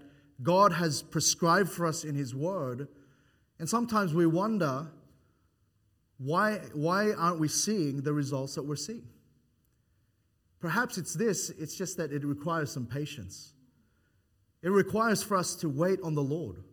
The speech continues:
It requires for us to just wait on, uh, on the time in which it's to, uh, it's, it's for harvest. And, you know, even in those right conditions, it's still gonna require some patience.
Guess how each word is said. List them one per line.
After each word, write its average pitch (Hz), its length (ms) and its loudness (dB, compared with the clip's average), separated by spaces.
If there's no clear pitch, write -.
It 196 80 4
requires 214 640 6
for 208 160 -2
us 202 320 2
to 185 120 -2
just 160 280 -2
wait 185 440 2
on, 151 360 0
uh, 156 180 -2
on 160 160 4
the 151 80 2
time 196 640 0
in 151 180 2
which 175 280 2
it's - 240 -4
to, 143 180 -4
uh, 160 100 0
it's, 151 320 -4
it's - 380 -8
for 160 120 -2
harvest. 160 680 -6
And, 143 180 -4
you 196 80 4
know, 208 140 8
even 220 500 6
in 180 220 2
those 170 300 6
right 185 300 2
conditions, 151 1000 -2
it's 160 220 -4
still 208 160 2
gonna 185 220 0
require 151 640 0
some 131 240 -8
patience. - 800 -6